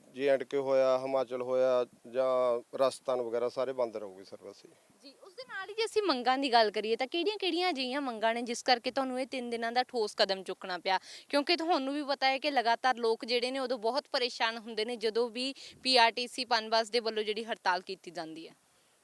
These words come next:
Speaker 1: ਮੈਡਮ, ਇਹ, ਅਹ, ਸਾਡੇ ਦੋ ਹਜ਼ਾਰ ਅੱਠ ਤੋਂ ਜੋ ਭਰਤੀ ਕੀਤੇ ਹੋਏ ਮੁਲਾਜ਼ਮ ਨੇ ਤੇ ਉਹਨਾਂ ਨੂੰ ਪੱਕੇ ਕਰਨ ਦਾ, ਜੋ ਆਊਟਸੋਰਸਿੰਗ ਵਾਲੇ ਨੇ ਉਹਨਾਂ ਨੂੰ ਪੱਕੇ ਕਰਨ ਵਾਸਤੇ ਤੇ ਕੰਟਰੈਕਟ ਵਾਲੇ ਜਿਹੜੇ ਬੰਦੇ ਨੇ, ਚੌਦਾਂ 'ਚ ਸਾਡੀ ਭਰਤੀ ਹੋਈ ਸੀਗੀ,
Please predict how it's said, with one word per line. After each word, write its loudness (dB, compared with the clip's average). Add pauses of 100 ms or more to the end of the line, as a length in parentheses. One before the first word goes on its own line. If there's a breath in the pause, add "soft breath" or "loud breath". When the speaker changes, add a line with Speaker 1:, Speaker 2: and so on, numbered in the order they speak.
Speaker 1:
ਮੈਡਮ, 4
ਇਹ, 2
ਅਹ, -6 (400)
ਸਾਡੇ 4
ਦੋ 2
ਹਜ਼ਾਰ 6
ਅੱਠ 0 (100)
ਤੋਂ 4
ਜੋ 4
ਭਰਤੀ 0
ਕੀਤੇ -6
ਹੋਏ 0
ਮੁਲਾਜ਼ਮ 2
ਨੇ -4 (320)
ਤੇ 0
ਉਹਨਾਂ 4
ਨੂੰ 2 (380)
ਪੱਕੇ 0
ਕਰਨ 4
ਦਾ, 6
ਜੋ 2
ਆਊਟਸੋਰਸਿੰਗ 0
ਵਾਲੇ 2
ਨੇ 0
ਉਹਨਾਂ 2
ਨੂੰ -4
ਪੱਕੇ -2
ਕਰਨ 0
ਵਾਸਤੇ 0
ਤੇ 0
ਕੰਟਰੈਕਟ 0
ਵਾਲੇ 2
ਜਿਹੜੇ -4
ਬੰਦੇ -2
ਨੇ, -2 (260)
ਚੌਦਾਂ 4
'ਚ -8
ਸਾਡੀ -4
ਭਰਤੀ -4
ਹੋਈ -2
ਸੀਗੀ, -8